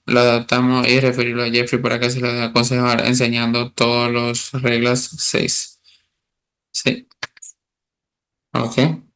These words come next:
Voy a secundar ese. ¿Alguna otra discusión? Todos en fa-, en favor. Así que vamos a ocho.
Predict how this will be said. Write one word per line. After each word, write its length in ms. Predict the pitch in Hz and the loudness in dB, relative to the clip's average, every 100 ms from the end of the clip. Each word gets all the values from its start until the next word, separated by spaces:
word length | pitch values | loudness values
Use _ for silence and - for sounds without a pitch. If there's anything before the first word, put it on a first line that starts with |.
| _ _ _ _ - | _ _ _ _ -2
Voy 240 | 113 120 | 2 4
a 60 | 120 | 4
secundar 380 | 123 120 120 | 2 2 2
ese. 240 | 120 123 147 147 _ _ _ | 2 2 0 -4 _ _ _
¿Alguna 340 | - 120 117 123 | -2 2 4 4
otra 200 | 120 123 | 4 2
discusión? 600 | 123 127 127 135 170 - _ _ _ _ _ _ - | 2 -2 -2 -2 -4 -10 _ _ _ _ _ _ 2
Todos 200 | 127 127 | 2 4
en 100 | 131 | 0
fa-, 240 | - - - _ - - _ | -2 -8 -12 _ -20 -20 _
en 140 | 135 127 | 2 6
favor. 440 | 123 127 170 - _ _ _ - | 6 6 4 -4 _ _ _ -2
Así 200 | 123 120 | 0 2
que 100 | 117 | 2
vamos 220 | 117 120 | 2 4
a 100 | 123 | 4
ocho. 400 | 135 139 175 - | 4 2 -4 -6